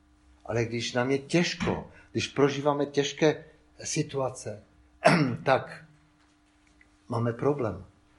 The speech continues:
Když nemáme zdroj, z kterého plyne Boží pokoj a Boží radost, tak prostě se nám vytrací, to lidské se nám vytrací.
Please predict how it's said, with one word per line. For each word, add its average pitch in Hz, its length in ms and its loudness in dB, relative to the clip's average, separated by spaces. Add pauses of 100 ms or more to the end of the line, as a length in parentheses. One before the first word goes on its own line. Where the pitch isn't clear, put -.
(140)
Když 120 380 0
nemáme 170 520 6
zdroj, 131 540 6 (260)
z - 140 -4
kterého 170 360 8
plyne 170 500 8
Boží 160 280 2
pokoj 156 440 4
a 107 80 2
Boží 117 340 2
radost, 110 560 0 (540)
tak - 200 -6
prostě 113 320 -2
se - 140 -6
nám 117 180 0
vytrací, 131 560 -2
to 113 160 -2
lidské 127 380 0
se 139 160 -4
nám 127 160 -2
vytrací. 151 560 -6